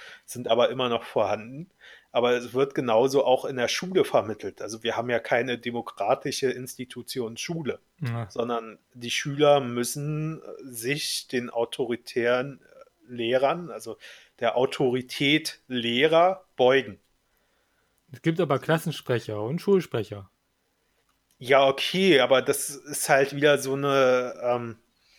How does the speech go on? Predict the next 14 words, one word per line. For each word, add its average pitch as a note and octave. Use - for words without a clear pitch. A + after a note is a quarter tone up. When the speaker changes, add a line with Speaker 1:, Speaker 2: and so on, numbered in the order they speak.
Speaker 1:
ja, D3
wir, C#3+
wir C3+
haben D3
auch D#3
eine A#3
repräsentative D3+
Demokratie. C3
Ich -
würd's A3+
aber C3
trotzdem -
nicht D3
als, C3+